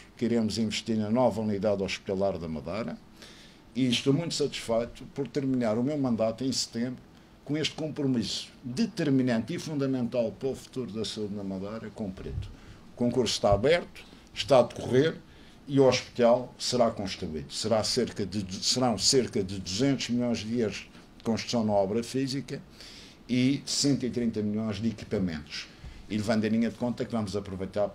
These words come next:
parte dos equipamentos também do Hospital Nel Mendonça. Gostaria também de vos dizer que neste momento o Serviço Regional de Saúde não está subfinanciado, ao contrário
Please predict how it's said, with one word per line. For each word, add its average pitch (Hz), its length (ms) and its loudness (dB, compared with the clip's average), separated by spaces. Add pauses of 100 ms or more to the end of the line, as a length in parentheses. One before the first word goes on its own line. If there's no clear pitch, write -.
(120)
parte 113 300 4
dos 92 120 -4
equipamentos 92 520 -4
também 95 360 -4
do 95 140 -2
Hospital 92 640 -4
Nel 98 240 -2
Mendonça. 78 560 -6 (500)
Gostaria 156 440 2
também 123 340 4
de 104 80 -2
vos 117 160 -2
dizer 117 540 0 (500)
que 131 80 0
neste 143 380 0
momento 127 280 -2
o 117 40 -6
Serviço 127 560 -2 (1300)
Regional 123 440 4
de - 120 -6
Saúde 107 320 0
não 113 140 2
está 143 320 2
subfinanciado, 107 1000 -4 (240)
ao 113 140 2
contrário 113 600 4